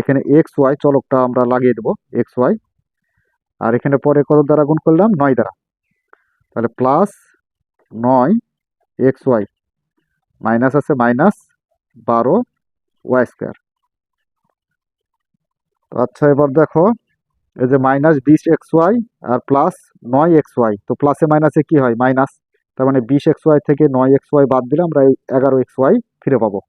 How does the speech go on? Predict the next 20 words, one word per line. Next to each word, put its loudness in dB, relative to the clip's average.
তার -8
মানে 2
পূর্বের 2
পদটা 0
ঠিক -2
থাকে। -8
তো -20
এবার 2
দেখো 0
এই 4
দুইটা 2
পদ 2
থেকে 2
আমরা 2
কি 0
কমন 0
নিতে 0
পারবো? 0
এখানে -2
হচ্ছে 0